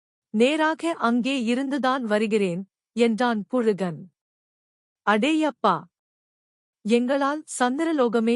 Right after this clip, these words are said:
போக முடியவில்லை. நீங்கள் எப்படிச் சொர்க்க லோகம் போய் வந்தீர்கள்?"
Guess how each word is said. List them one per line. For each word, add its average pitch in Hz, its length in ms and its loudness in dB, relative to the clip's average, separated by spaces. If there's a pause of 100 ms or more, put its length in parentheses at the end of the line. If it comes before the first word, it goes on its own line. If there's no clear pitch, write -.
(120)
போக 233 360 2
முடியவில்லை. 185 680 0 (1080)
நீங்கள் 311 420 0 (200)
எப்படிச் 359 460 -2
சொர்க்க 269 340 0 (140)
லோகம் 240 400 2
போய் 240 260 2
வந்தீர்கள்?" 196 600 0